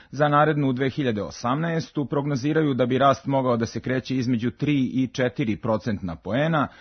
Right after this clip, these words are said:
što u najvećoj meri zavisi od rezultata u poljoprivredi.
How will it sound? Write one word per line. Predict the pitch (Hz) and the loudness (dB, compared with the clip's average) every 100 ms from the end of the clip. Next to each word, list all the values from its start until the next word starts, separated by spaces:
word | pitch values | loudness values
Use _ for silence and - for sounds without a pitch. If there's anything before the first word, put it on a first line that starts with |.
| - | -20
što | - - | -6 2
u | 190 | 2
najvećoj | 156 151 147 131 | 4 2 0 2
meri | 120 135 123 | 2 2 2
zavisi | 98 117 127 - 127 127 | 2 2 2 -2 -2 0
od | 151 160 | 2 2
rezultata | 139 127 131 120 110 - 120 117 113 | 2 0 0 0 0 2 4 4 4
u | 127 120 | 0 0
poljoprivredi. | 131 120 117 120 98 92 87 87 | 2 2 0 0 -2 -2 -6 -8